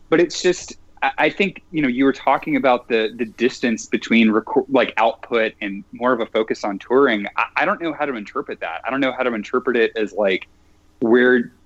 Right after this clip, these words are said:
a really huge band that people will definitely come to see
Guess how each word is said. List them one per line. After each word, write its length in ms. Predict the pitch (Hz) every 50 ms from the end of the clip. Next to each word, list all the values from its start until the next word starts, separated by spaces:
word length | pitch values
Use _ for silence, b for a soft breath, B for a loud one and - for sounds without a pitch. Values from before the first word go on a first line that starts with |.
| _ - -
a 80 | 123 113
really 240 | 110 123 135 135
huge 380 | 127 - - 139 127 123 120 -
band 340 | - 113 117 117 117 113 113
that 80 | -
people 240 | - 117 113 - 120
will 160 | 110 107 104 98 -
definitely 420 | - 120 113 - - 127 123 127
come 220 | 117 - 113 110 113
to 80 | 110
see 580 | 104 - - - 117 107 107 104 101 104 104